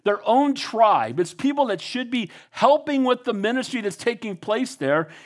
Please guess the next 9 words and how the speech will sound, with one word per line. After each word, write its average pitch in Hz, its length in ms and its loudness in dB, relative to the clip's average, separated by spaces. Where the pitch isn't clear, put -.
And 196 100 -2
there's 226 180 -4
an 226 200 -10
outcry 165 720 2
by 196 360 -2
the 269 120 -2
women 196 520 -2
against 170 520 0
them. 120 320 -4